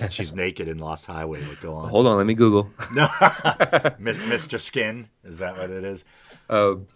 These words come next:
Speaker 1: uh,
Speaker 2: <laughs> I'm probably not doing very well with my female listeners right now, but go on.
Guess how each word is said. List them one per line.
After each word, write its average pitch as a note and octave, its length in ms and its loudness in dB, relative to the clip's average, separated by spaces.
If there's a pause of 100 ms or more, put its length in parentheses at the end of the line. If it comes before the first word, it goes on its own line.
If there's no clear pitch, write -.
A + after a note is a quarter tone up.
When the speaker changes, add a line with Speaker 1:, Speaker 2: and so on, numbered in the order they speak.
(340)
Speaker 1:
uh, A#2+ 480 6
Speaker 2:
<laughs> - 640 0
I'm D3 140 4
probably D#3 280 8
not D3 240 2
doing D3 240 0
very A#2+ 240 0
well G2+ 240 -2
with F#2+ 120 -8
my F2+ 120 -8
female F2+ 420 -8
listeners E2 460 -10
right D#2+ 180 -10
now, D#2 220 -12
but D2+ 160 -14
go F#2 100 -8
on. E2+ 360 -4